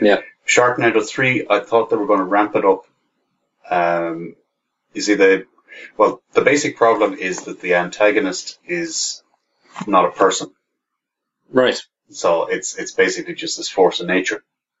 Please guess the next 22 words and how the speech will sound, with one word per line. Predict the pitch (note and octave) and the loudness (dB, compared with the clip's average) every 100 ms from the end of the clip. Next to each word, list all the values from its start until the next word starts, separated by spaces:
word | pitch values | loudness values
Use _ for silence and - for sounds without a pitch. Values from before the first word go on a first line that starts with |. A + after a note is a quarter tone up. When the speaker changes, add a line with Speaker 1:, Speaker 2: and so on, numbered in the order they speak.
| _ A#2+ | _ 2
Speaker 1:
Yeah. | A2 G2+ - _ | 4 4 0 _
Speaker 2:
What | - G#2 | 2 4
I | G2 C3+ | 6 6
wanted | B2+ G#2 - | 4 2 -4
to | F2+ | -12
see | - B2 A2 G2 - _ | -8 -2 -2 -4 -10 _
this | A#2+ B2+ | -8 -2
time | A#2+ G2 | 0 0
around | F#2 F2 F2 | -2 -4 -4
was, | F#2 - - _ _ _ _ - | -6 -6 -12 _ _ _ _ 0
A, | A#2 C3+ C#3 C3 - | 2 4 0 -4 -8
what | - A#2+ | -2 0
they | G#2 | 0
did | A#2 A2+ F#2+ | 0 2 2
was | F#2+ F#2+ - | -2 -4 -4
to | G2 F2+ F2+ | 0 2 2
ramp | F2+ F#2+ G#2 F#2+ | -2 0 0 2
up | G#2 - | -2 -2
the, | F#2+ F2+ F2 E2 _ | 0 0 0 -8 _
the | G2+ | -6
Sharknado | - G2 G2+ F#2+ F2+ | 0 0 2 0 -2
threat. | - A#2 F2+ | 2 2 2